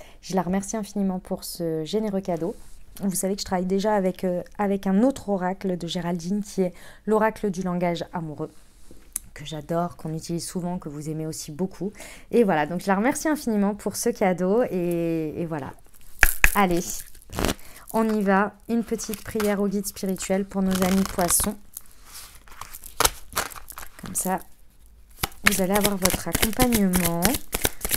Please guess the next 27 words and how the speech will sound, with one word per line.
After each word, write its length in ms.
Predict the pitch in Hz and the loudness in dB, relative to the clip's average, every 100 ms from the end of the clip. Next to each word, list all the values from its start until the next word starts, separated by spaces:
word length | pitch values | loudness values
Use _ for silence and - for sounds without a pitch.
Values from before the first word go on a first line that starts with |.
| - | -2
pendant 220 | 175 180 254 | 0 0 2
ces 180 | - | 2
quinze 280 | 247 226 208 | 0 2 2
jours. 500 | 185 185 151 156 - - - - - - - - - - - - - - - - - - - - - | 2 0 -2 -4 -2 -2 -2 0 0 0 -4 -4 -2 0 0 -2 -4 -4 -2 -2 -4 -6 -14 -6 -4
Ah, 100 | 214 - | -4 -8
c'est 200 | - - | -8 -6
celle-ci. 480 | - 196 - - 202 - - - - - - - - - - | -4 -2 0 -2 -4 -12 -20 -20 -20 -20 -20 -20 -20 -20 -2
Pour 140 | 254 254 | 4 4
être 240 | 269 247 | 2 0
dans 100 | 226 | 4
la 140 | 220 | 4
gratitude. 640 | 208 214 208 190 - - - - - | 4 2 2 -4 -6 -6 -10 -14 0
Mes 200 | 185 196 | 4 6
guides 200 | 277 381 | 6 4
spirituels, 580 | - 294 254 - 151 131 | 4 2 2 2 -2 -2
je 120 | 156 | -2
demande 340 | - 190 214 - | 0 2 2 2
humblement 480 | 226 254 233 226 151 | 4 6 6 4 2
à 100 | - | 0
être 260 | 165 165 170 | -2 -2 -2
dans 100 | 170 | 0
la 100 | 170 | 2
gratitude 680 | 190 196 190 - 214 190 - | 2 0 -4 -4 -2 -2 -6
pour 160 | - | -8
chaque 260 | - 226 214 | 0 2 4
situation 520 | - 208 185 180 190 | 2 0 0 0 0
vécue, 400 | 170 180 - - | -2 -6 -8 -14